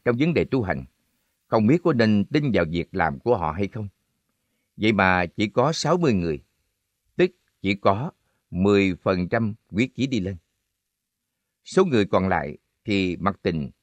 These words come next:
trôi theo nghiệp ác. Đọc đến đây,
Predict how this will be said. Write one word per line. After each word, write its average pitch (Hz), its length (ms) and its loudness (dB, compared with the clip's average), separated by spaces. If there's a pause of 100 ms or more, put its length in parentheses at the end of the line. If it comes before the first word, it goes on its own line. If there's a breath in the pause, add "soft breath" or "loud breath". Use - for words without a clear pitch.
(140)
trôi 95 260 0
theo 101 180 0
nghiệp 80 240 -6
ác. 120 200 -12 (1900)
Đọc 104 180 0
đến 120 180 0
đây, 101 320 2